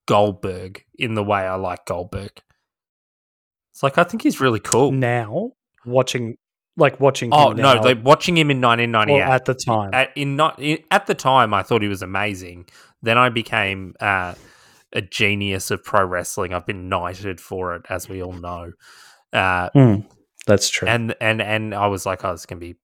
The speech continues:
Speaker 1: nonsense." And it's, it's f-, fun. It's a lot of fun. <laughs>
Speaker 2: Yeah, it's like, because he, he's lightning in a bottle in one sense, but he was also packaged and booked
Speaker 1: Hmm.
Speaker 2: well.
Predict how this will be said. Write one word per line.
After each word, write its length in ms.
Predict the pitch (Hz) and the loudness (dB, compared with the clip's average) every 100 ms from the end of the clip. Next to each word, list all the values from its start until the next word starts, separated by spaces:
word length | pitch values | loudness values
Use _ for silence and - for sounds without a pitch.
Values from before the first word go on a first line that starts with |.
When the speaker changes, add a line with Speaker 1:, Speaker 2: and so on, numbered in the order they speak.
| _ _ _ _ - | _ _ _ _ -8
Speaker 1:
nonsense." 680 | 98 85 90 - 90 - - _ _ - 147 | -2 -2 -2 -6 -6 -10 -16 _ _ -10 -4
And 100 | 139 | -4
it's, 200 | - - | -4 -10
it's 280 | 135 - | -10 -12
f-, 80 | - _ _ - - - | -16 _ _ -20 -20 -16
fun. 480 | - 101 120 117 95 - 120 | -4 0 0 -2 -12 -20 -16
It's 160 | - 117 | -10 -6
a 60 | |
lot 240 | 107 110 143 | -4 0 0
of 100 | - | 0
fun. 420 | 101 135 135 113 - - - _ _ _ - | -2 0 0 -2 -14 -20 -20 _ _ _ -12
<laughs> 40 | - - - - - - - _ _ _ _ _ _ _ _ _ - | -10 -10 -16 -20 -20 -20 -20 _ _ _ _ _ _ _ _ _ 2
Speaker 2:
Yeah, 240 | 180 185 180 185 | 4 4 0 -4
it's 260 | 196 190 - | -2 0 4
like, 220 | 165 160 151 | 4 4 -2
because 380 | 180 165 196 170 | 0 2 2 2
he, 500 | 190 196 196 156 _ _ _ - | 2 2 0 -4 _ _ _ -12
he's 260 | 147 - | -10 -4
lightning 380 | 180 214 190 165 | -2 0 0 0
in 100 | 147 | 0
a 60 | 135 | 0
bottle 420 | 135 156 156 127 | 2 4 4 2
in 200 | 127 123 | -2 0
one 220 | 165 208 | 0 0
sense, 360 | - 107 110 - | -4 -10 -10 -4
but 120 | 175 | 0
he 80 | 208 | 0
was 140 | 220 | 0
also 240 | 254 - 208 | -2 -2 -2
packaged 600 | - 156 - 165 - 165 | 0 0 0 -4 -2 -4
and 180 | 160 | -2
booked 240 | 175 208 139 | -2 -2 0
Speaker 1:
Hmm. 80 | 101 | 0
Speaker 2:
well. 240 | 92 - | -2 -12